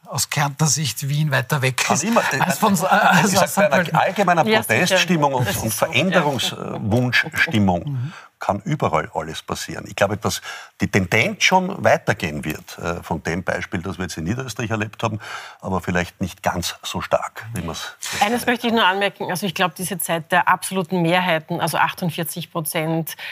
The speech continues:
Speaker 3: ähm, siebenundvierzig Prozent, die ist auch irgendwie vorbei. Also die Menschen sind, ähm, wählerischer geworden, volatiler geworden. Es gibt nicht mehr so diese Bindung, ähm, von der Wiege bis zur Bahre eine Partei zu wählen. Also man schaut sich das genauer an.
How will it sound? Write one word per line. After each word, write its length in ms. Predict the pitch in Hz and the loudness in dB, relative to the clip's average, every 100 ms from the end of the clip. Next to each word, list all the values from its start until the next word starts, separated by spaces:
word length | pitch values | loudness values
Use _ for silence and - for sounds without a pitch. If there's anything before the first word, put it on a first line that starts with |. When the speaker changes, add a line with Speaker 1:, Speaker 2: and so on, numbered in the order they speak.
| - - | -14 -2
Speaker 3:
ähm, 300 | 180 175 170 | 2 2 2
siebenundvierzig 640 | 156 180 180 160 170 165 - | 0 0 0 0 -2 -4 -2
Prozent, 440 | 175 - 170 151 | -2 0 0 2
die 80 | 185 | 2
ist 200 | 156 - | 2 -2
auch 120 | 175 | -2
irgendwie 320 | 196 165 165 | 0 0 0
vorbei. 580 | 151 170 - 135 147 151 - - - | 0 0 0 -2 -2 -4 -8 -10 -4
Also 160 | 160 | 0
die 80 | 175 | 2
Menschen 340 | 175 170 - 185 | 2 2 0 -4
sind, 340 | 196 175 - | -2 -2 -2
ähm, 280 | 180 170 170 | -2 0 0
wählerischer 480 | 165 196 180 170 185 | 2 4 4 2 0
geworden, 420 | 180 165 170 165 | 0 4 4 4
volatiler 500 | 180 180 156 170 185 | 4 2 2 0 2
geworden. 400 | - 160 165 165 | 2 4 4 4
Es 120 | 165 - | 0 -4
gibt 180 | 170 | -6
nicht 180 | 185 - | -6 -4
mehr 100 | 180 | -2
so 140 | 160 175 | -2 -2
diese 260 | 165 165 | -2 -2
Bindung, 680 | 151 - 196 190 185 180 165 - - - - | -2 2 4 6 6 4 2 -4 -6 -4 2
ähm, 160 | 175 | 2
von 120 | 185 | 4
der 120 | 175 175 | 2 4
Wiege 240 | 190 175 | 4 2
bis 220 | 170 160 | 0 -2
zur 120 | - | -2
Bahre 320 | 170 131 147 165 | 0 4 4 4
eine 220 | 165 170 | 0 0
Partei 320 | 180 160 147 | -2 0 -2
zu 220 | - 165 | -2 -6
wählen. 240 | 160 160 160 | -2 0 0
Also 160 | 151 | 0
man 100 | 170 | 0
schaut 220 | 156 156 | 2 0
sich 100 | 175 | -2
das 200 | 170 170 | -4 -4
genauer 360 | - 165 156 165 | 0 2 4 4
an. 220 | 160 160 | 2 -2